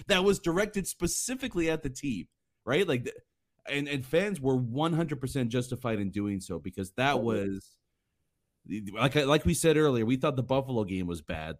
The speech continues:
Speaker 1: The Philly one might have been worse, just from the perspective of you would have expected a much, much better effort at the very least than what we saw out there Saturday night, where the team just looked like they,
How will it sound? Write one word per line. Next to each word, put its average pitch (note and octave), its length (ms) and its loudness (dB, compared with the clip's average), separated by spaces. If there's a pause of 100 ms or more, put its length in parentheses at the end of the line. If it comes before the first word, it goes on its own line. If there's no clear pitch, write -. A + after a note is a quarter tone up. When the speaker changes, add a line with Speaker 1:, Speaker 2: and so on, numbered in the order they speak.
(120)
Speaker 1:
The - 120 -8 (100)
Philly A3+ 240 4
one A#2+ 260 4
might C#3+ 280 4
have C3 100 2
been A#2 240 2
worse, C3+ 340 4
just E3 380 2
from D#3+ 140 0
the B2+ 80 2
perspective D3 840 0
of F#2 480 -8 (680)
you D3 160 2
would C#3 100 8
have C3 160 4
expected A#2 1000 -2 (500)
a G#2+ 60 -2
much, C#3+ 600 0
much C3 400 0
better A2+ 420 0
effort B2+ 360 0
at G2 100 -2
the G#2 80 -2
very G2+ 300 0
least F#2+ 400 -4 (240)
than G#2 100 0
what A2+ 140 2
we A2 80 2
saw A#2 320 2
out G2+ 240 -2
there G2 160 0
Saturday G2+ 440 0
night, G2+ 220 0
where G2 100 0
the F#2 80 -6
team A3 300 -6
just B3 180 0
looked C#3 160 -2
like A#2+ 140 0
they, B2+ 180 0